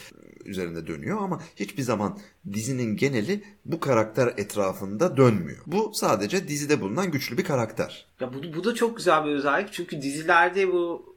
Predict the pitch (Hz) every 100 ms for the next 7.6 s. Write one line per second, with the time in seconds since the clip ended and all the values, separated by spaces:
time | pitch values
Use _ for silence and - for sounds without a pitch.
0 | _ - 160 156 - 156 151 147 135 131
1 | 131 - - 113 135 170 160 180 147 143
2 | 180 208 - _ 135 147 147 165 170 175
3 | - 196 190 - - 165 160 - - 180
4 | 180 175 180 170 139 113 110 117 123 139
5 | 139 143 156 - 190 185 196 185 214 208
6 | 208 - 151 117 113 113 - 120 120 120
7 | - - 123 135 147 143